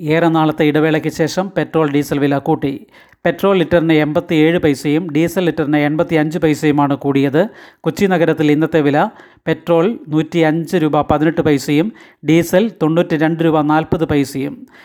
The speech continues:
രാജ്യാന്തര വിപണിയിൽ അസംസ്കൃത എണ്ണ വില കുതിച്ചുയർന്നതാണ് ഇന്ധനവില കൂടാൻ കാരണം. ദേശീയ ജലപാത നൂറ്റിയറുപത് കിലോമീറ്ററിലെ ഡി പി ആർ കേന്ദ്രാനുമതിക്ക് കൈമാറുമെന്ന് മുഖ്യമന്ത്രി.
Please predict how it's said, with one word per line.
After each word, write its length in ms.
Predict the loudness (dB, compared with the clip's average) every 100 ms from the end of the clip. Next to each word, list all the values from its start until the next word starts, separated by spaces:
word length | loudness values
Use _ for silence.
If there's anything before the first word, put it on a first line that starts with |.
| -12 -2
രാജ്യാന്തര 420 | 0 2 2 4
വിപണിയിൽ 440 | 2 2 2 2 0 -6
അസംസ്കൃത 560 | -4 -4 -4 -4 0 2
എണ്ണ 200 | 2 2
വില 180 | 0
കുതിച്ചുയർന്നതാണ് 960 | 0 -2 -2 -2 0 0 0 0 0 0
ഇന്ധനവില 520 | 0 2 2 4 2
കൂടാൻ 440 | 0 0 0 -2 0
കാരണം. 400 | 0 0 -4 -12 _ _ _ _ _ _ _ _ _ _ _ _ _ _ _ -20 -20 _ _ -4
ദേശീയ 500 | 0 2 2 2 2
ജലപാത 420 | 2 2 0 2 0
നൂറ്റിയറുപത് 800 | 0 0 0 0 2 2 0 0
കിലോമീറ്ററിലെ 580 | 0 0 0 -2 -2 -2
ഡി 220 | 0 -2
പി 200 | 0 0
ആർ 160 | 2 0 0
കേന്ദ്രാനുമതിക്ക് 800 | 0 2 2 2 0 0 -2 0
കൈമാറുമെന്ന് 600 | 0 2 2 2 0 0
മുഖ്യമന്ത്രി. 560 | -2 -2 -2 -2 -2